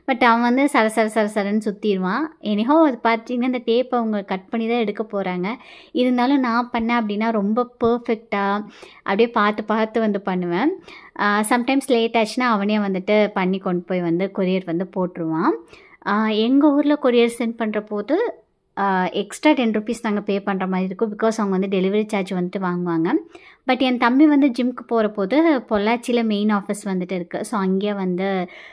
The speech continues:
ஆ, கொடுத்துட்டு வந்து போயிருவான். உங்களுக்கும் வந்து லேஸ் ஆர்டர் வந்து பிளேஸ் பண்ணணும்னா நம்பர் வந்துட்டு கீழே கொடுத்துருக்கேன். கண்டிப்பா வந்து WhatsApp வந்துட்டு பண்ணுங்க. ஒரு சில நியூ மாம்ஸ் ரிப்பீட்டடா என்கிட்ட கேட்கறது,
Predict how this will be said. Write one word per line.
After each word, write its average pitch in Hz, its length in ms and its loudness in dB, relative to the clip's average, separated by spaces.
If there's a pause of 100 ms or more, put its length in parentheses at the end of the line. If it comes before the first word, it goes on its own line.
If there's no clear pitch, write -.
(140)
ஆ, 180 240 0
கொடுத்துட்டு 240 320 -2
வந்து 202 360 -2
போயிருவான். 190 440 -2 (420)
உங்களுக்கும் 311 520 6
வந்து 254 240 6
லேஸ் 233 360 2
ஆர்டர் 214 220 0
வந்து 196 240 -2
பிளேஸ் 208 340 -4
பண்ணணும்னா 196 340 2
நம்பர் 240 460 4
வந்துட்டு 208 260 -4
கீழே 220 240 -4
கொடுத்துருக்கேன். 208 640 -8
கண்டிப்பா 202 400 -4
வந்து 196 260 -2
WhatsApp 208 500 -4
வந்துட்டு 180 280 -4
பண்ணுங்க. 170 600 -2 (720)
ஒரு 233 240 2
சில 262 240 2
நியூ 269 300 8
மாம்ஸ் 294 380 6
ரிப்பீட்டடா 240 400 -2
என்கிட்ட 233 520 0
கேட்கறது, 208 580 0